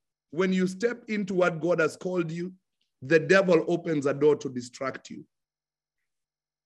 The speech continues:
I'm gonna say that one more time. When you step into what God has called you, the devil opens a door to distract you. I have seen it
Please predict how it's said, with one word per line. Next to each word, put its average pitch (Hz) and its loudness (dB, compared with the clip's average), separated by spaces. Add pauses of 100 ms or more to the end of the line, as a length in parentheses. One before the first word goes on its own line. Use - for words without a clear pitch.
(1000)
I'm 123 -4
gonna 156 6
say 190 4
that 208 4
one 226 2
more 247 0
time. 208 -2 (760)
When 175 2
you 170 4
step 240 0
into 208 -2
what 160 0
God 180 -2
has 151 -4
called 170 0
you, 180 -6 (600)
the 143 4
devil 156 4
opens 156 4
a 135 0
door 139 0
to 131 -14
distract 117 -12
you. - -16 (2500)
I 147 2
have 143 0
seen 202 0
it 185 0